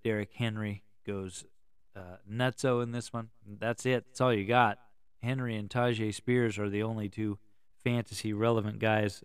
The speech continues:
uh, on the Titan side. On the Falcon side, who knows if Bijan is gonna play or not, whether he's still experiencing headaches. Um, Drake London's been on fire.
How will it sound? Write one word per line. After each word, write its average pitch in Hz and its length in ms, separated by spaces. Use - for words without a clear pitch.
uh, 98 160
on 101 100
the 101 80
Titan 113 400
side. 107 300
On 104 100
the 101 60
Falcon 127 400
side, 117 320
who 135 160
knows 123 400
if 110 200
Bijan 127 460
is 117 100
gonna 110 220
play 127 320
or 117 120
not, 135 360
whether 113 240
he's 104 100
still 123 240
experiencing 110 680
headaches. 135 540
Um, 92 400
Drake 120 240
London's 127 400
been 123 220
on 120 180
fire. 120 460